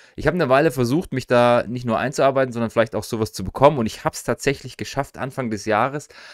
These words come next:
eine dieser Werbeplakate zu bekommen. Die sind relativ teuer und schwer zu finden. Ich habe sie dann letzten Endes über Le Bon Coin,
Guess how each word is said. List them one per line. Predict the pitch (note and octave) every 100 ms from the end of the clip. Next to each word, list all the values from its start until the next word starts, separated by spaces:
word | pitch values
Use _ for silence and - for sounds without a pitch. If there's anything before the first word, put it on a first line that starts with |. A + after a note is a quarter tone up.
| - -
eine | A2 C#3 D3+ D3 - _ -
dieser | G#2 A2
Werbeplakate | A#2 C#3 C3 A2+ G#2+ A2+
zu | -
bekommen. | G#2+ - A#2
Die | G2
sind | G2 F3+
relativ | C3 D3+ A2 -
teuer | F#2+ A#2
und | C3+
schwer | A#2+ A2
zu | -
finden. | - D3 G3 F#3
Ich | -
habe | A2+
sie | B2
dann | A2+
letzten | A2 A2 -
Endes | - A2+ B2
über | G2 G2
Le | G2 A2
Bon | A2+ G#2 G2
Coin, | - A#2 C3+